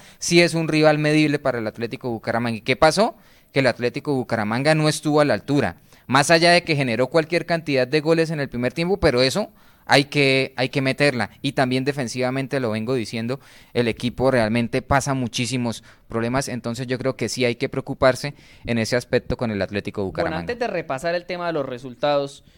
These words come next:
Speaker 2: vea que hay comentarios. Nos escribe William Suárez Vázquez, a quien le enviamos un saludo.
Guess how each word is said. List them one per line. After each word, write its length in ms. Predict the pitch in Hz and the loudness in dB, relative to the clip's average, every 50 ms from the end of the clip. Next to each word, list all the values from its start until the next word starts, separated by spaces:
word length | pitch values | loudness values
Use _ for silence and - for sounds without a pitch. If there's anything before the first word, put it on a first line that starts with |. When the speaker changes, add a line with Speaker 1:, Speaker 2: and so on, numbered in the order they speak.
| - - - - | -16 -14 -10 -4
Speaker 2:
vea 180 | 139 135 131 | -2 -2 -2
que 80 | - 143 | -2 -4
hay 60 | 143 | -6
comentarios. 580 | 139 - 165 151 131 127 - 170 170 165 151 135 | -6 -6 -6 -6 -6 -2 2 2 2 2 2 -4
Nos 160 | 131 127 123 | -4 -8 -10
escribe 360 | 127 120 - 143 151 156 165 147 | -10 -12 -10 -6 -6 -4 -4 -4
William 340 | 151 180 180 170 170 165 160 | -2 -2 0 0 0 -2 -2
Suárez 320 | 160 180 170 165 165 156 | -2 0 0 0 0 0
Vázquez, 320 | 160 165 160 160 - 139 | 0 -2 -2 -2 -6 -8
a 60 | 135 135 | -8 -8
quien 120 | 135 127 | -8 -8
le 60 | 123 120 | -10 -6
enviamos 300 | 123 139 151 160 151 151 | -6 -6 -6 -6 -8 -8
un 100 | 160 151 | -8 -4
saludo. 440 | 147 160 156 160 156 156 160 175 | 0 0 0 0 0 -2 -4 -4